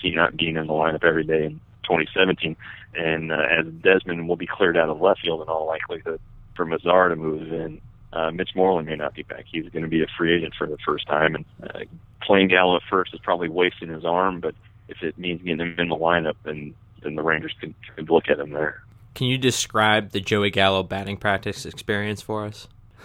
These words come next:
Speaker 1: It, it, it's pretty amazing, and, and he knows it. And he says he tries not to put on a show. I just think he can't help himself. And, uh, you know, he's hit some balls in Arlington.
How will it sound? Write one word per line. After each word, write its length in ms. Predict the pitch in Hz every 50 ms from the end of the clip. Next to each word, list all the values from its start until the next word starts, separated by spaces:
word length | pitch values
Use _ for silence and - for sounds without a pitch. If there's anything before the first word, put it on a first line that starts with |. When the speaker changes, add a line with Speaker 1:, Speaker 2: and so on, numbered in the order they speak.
| -
Speaker 1:
It, 200 | - 123 127 -
it, 140 | 127 127 117 - - -
it's 160 | 127 113 -
pretty 260 | - - - 156 131
amazing, 540 | 110 98 98 98 98 92 85 85 82 80 82
and, 200 | 85 85 87 85 - _ -
and 100 | 110 113
he 80 | 139
knows 320 | 139 123 98 90 85 76 78
it. 100 | 80 - - - - - - -
And 120 | 87 73
he 280 | 87 101 104 104 101 98 - -
says 180 | 127 135 - -
he 100 | 110 95
tries 400 | - - - 90 90 90 87 - -
not 240 | 85 82 80 - -
to 340 | 87 82 82 82 76 76 - _ - -
put 140 | 92 87
on 200 | 85 87 90 -
a 80 | 85 82 - - - -
show. 260 | 87 85 85 85 87 - - - - - - _ -
I 60 | -
just 200 | 87 87 85 -
think 160 | - 90 85 -
he 80 | - -
can't 220 | - - 76 69
help 200 | 71 - - -
himself. 400 | - 175 165 - - 92 87 85 - - - - - - - - _ -
And, 280 | 85 80 80 82 82
uh, 340 | 82 78 78 78 76 73 69 65 -
you 200 | - - 92 90
know, 60 | 85 82 -
he's 140 | 110 107 -
hit 120 | - 104 - -
some 140 | - 87 85
balls 380 | 82 85 85 82 82 82 80 - -
in 100 | - 78
Arlington. 680 | 69 82 101 104 98 85 80 - - 78 76 - -